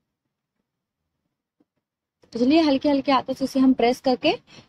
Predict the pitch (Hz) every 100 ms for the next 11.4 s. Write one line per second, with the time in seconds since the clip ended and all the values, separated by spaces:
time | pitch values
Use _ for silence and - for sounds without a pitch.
0 | - 262 302 - 302 294 320 302 - 262
1 | 269 269 320 466 _ - - _ _ _
2 | _ _ _ _ _ _ _ _ _ _
3 | _ _ _ _ _ _ _ _ _ _
4 | _ _ _ _ _ _ _ _ _ 226
5 | 214 214 208 196 254 - 311 - 311 311
6 | 311 349 427 _ _ _ _ 311 - 294
7 | 262 269 269 262 254 254 254 233 - 240
8 | 262 294 302 330 392 - - _ _ _
9 | - 277 302 330 330 339 381 277 269 339
10 | 339 320 311 311 359 285 277 277 277 269
11 | 254 254 285